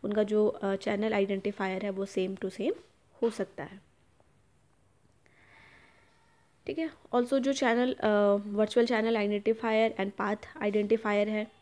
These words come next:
ठीक है, तो ये, अ, ये जो कनेक्शन है ये डिफर, अ, डिफर कर सकता है from source to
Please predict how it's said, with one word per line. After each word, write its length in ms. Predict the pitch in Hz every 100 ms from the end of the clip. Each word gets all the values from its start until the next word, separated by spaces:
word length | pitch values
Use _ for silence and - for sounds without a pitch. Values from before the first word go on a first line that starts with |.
| -
ठीक 160 | - 302
है, 100 | 247 - - -
तो 60 | 226
ये, 200 | 226 247
अ, 520 | - 202 196 196 196 196 _ _ _ _ - _ _ _ _ _ _ _ _ _
ये 140 | 208 220
जो 100 | 233
कनेक्शन 480 | 233 220 226 254 254
है 120 | 247
ये 120 | 240
डिफर, 320 | 208 214 240
अ, 300 | - 214 208
डिफर 280 | 202 214 240
कर 160 | 247 247
सकता 320 | 247 240 240
है 100 | 233
from 240 | 226 233
source 320 | - 202 202
to 140 | -